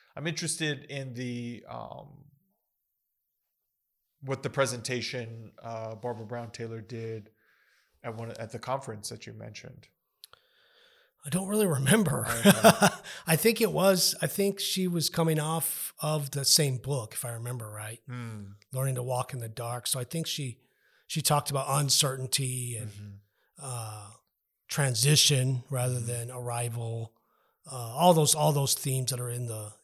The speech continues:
Speaker 2: in the book, uh, uh, nuance instead of, you know, bright and sunny, uh, answers to
Speaker 1: Yeah.
Speaker 2: things, uh, living in questions, uh, that sort of thing, and her own journey in that.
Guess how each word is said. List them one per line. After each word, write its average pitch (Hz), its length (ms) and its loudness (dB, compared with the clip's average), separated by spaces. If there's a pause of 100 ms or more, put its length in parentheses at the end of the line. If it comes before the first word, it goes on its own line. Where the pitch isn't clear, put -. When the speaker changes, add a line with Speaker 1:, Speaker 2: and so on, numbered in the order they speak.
Speaker 2:
in 127 140 -6
the 117 80 -8
book, 113 420 -10 (260)
uh, 107 280 -14 (880)
uh, 113 440 -10 (160)
nuance 151 640 6
instead 127 340 2
of, 120 300 -8 (460)
you 135 160 -8
know, 104 240 -12 (240)
bright 123 240 -2
and 117 120 -4
sunny, 113 520 0 (920)
uh, 110 420 -10
answers 127 580 0 (180)
to 135 100 -2
Speaker 1:
Yeah. - 60 -2
Speaker 2:
things, 113 580 -6 (120)
uh, 117 80 -14
living 151 300 4
in 117 160 0
questions, 131 880 0 (600)
uh, 113 260 -16
that 131 220 -2
sort 120 200 -2
of 110 60 -8
thing, 117 280 -8
and 127 100 -4
her 160 140 4
own 147 160 4
journey 123 400 -2
in 113 140 -8
that. 110 280 -10